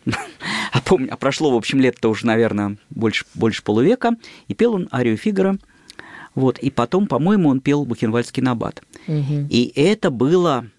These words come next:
Speaker 1: я не знаю, с чем это вообще можно сравнить, а, если говорить о каких-то телевизионных трансляциях. Потому что это вот, вот, вот, вот когда говорят, «проснулся знаменитым», вот, вот, вот он не знаменитым проснулся,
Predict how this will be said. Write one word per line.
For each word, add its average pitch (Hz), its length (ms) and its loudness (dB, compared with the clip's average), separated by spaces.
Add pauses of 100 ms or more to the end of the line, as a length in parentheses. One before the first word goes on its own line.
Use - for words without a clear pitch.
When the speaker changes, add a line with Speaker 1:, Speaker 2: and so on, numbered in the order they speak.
(220)
Speaker 1:
я 110 140 -2
не 160 120 4
знаю, 113 400 0
с - 40 -12
чем 131 280 -2
это 135 120 -6
вообще 85 260 -4
можно 107 260 -2
сравнить, 117 540 -4 (280)
а, - 320 -6
если - 280 -4
говорить 87 260 0
о - 60 -8
каких-то - 280 -12
телевизионных 92 600 -2
трансляциях. - 580 -4
Потому 110 220 0
что - 140 -8 (340)
это 131 160 0
вот, 127 220 2
вот, 123 240 -2
вот, - 180 -4
вот 120 160 -2
когда 104 180 0
говорят, 120 300 2
«проснулся 131 460 -2
знаменитым», 101 500 -2
вот, - 180 -8 (280)
вот, - 180 -4
вот 113 300 -6
он 98 140 0
не 92 100 -2
знаменитым 107 440 2
проснулся, - 500 -8